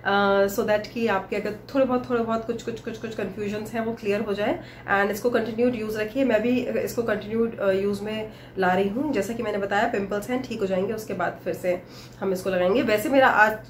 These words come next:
आजकल ज़्यादा focus ये है कि हमारे pimples ना ही हों, because मेरे को बहुत ज़्यादा breakout हो रहे हैं। मुझे अभी तक नहीं पता कि whether this is hormonal,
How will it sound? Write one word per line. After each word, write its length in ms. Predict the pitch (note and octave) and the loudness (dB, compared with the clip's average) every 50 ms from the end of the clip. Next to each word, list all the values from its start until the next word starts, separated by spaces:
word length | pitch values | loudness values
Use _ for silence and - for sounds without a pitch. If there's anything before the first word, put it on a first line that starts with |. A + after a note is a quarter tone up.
| - - - - - - - - - - - | -18 -20 -20 -20 -20 -20 -20 -20 -8 -2 2
आजकल 280 | G#3+ G#3+ G#3 - C#4 C#4 | 2 2 2 2 0 2
ज़्यादा 220 | B3+ A3 A3 A#3 | 2 2 0 0
focus 300 | A#3 B3 A#3+ A#3+ B3 A#3+ | 0 -2 0 -2 -2 -2
ये 160 | A#3+ G#3+ A3 A#3 | -2 -2 0 0
है 80 | A#3 | 0
कि 120 | A#3 C4 C4 | 0 0 0
हमारे 280 | C4 A3+ G#3+ G#3+ A3 | 0 0 0 0 0
pimples 440 | A3 A#3 A3 A3 - A#3+ B3+ B3+ - | 0 -2 -2 -2 0 -2 -2 0 -2
ना 200 | A3+ G#3+ G3+ F#3+ | 0 0 2 2
ही 160 | F#3+ A3+ A#3 | 2 2 0
हों, 220 | A3+ F#3+ F#3 E3 E3 - - - - - - | 0 0 -2 -2 -4 -4 -10 -20 -16 -10 -4
because 240 | G#3+ A#3 C4 C#4 C4 | 0 4 4 4 4
मेरे 160 | A3 A3 A#3 | 4 2 2
को 80 | A#3 C#4+ | 2 0
बहुत 260 | - - G#3+ B3 C4 | 0 0 0 0 2
ज़्यादा 180 | B3 B3+ C4+ - | 2 2 2 4
breakout 380 | G3 G#3 G3+ - A3 G#3+ - | 4 2 2 2 2 0 0
हो 60 | - A3 | 0 0
रहे 140 | G#3+ G#3+ | 0 0
हैं। 100 | A3+ A#3+ | 0 0
मुझे 260 | A#3+ A#3 A3 G3+ A#3+ A3 | 0 0 0 2 2 2
अभी 160 | - - - | 2 0 -2
तक 160 | - A3+ A3+ - | -4 -6 -6 -6
नहीं 200 | A3 A3 A3+ A3+ | -4 -4 -4 -2
पता 200 | A#3 A3+ A3+ A3+ | -2 -2 -4 -4
कि 200 | A3+ - B3 A3 | -4 -6 -8 -10
whether 400 | G3+ - G3 G3 F#3+ G3+ G3+ G#3 | -6 -2 -2 -2 -2 -2 -6 -6
this 120 | G#3 - | -4 -4
is 180 | A#3 A3 - - | -4 -4 -4 -2
hormonal, 560 | F#3+ F#3 F#3 G3 G3+ A3 A3+ A#3+ B3 B3+ B3 | 0 0 2 2 4 4 6 6 6 6 4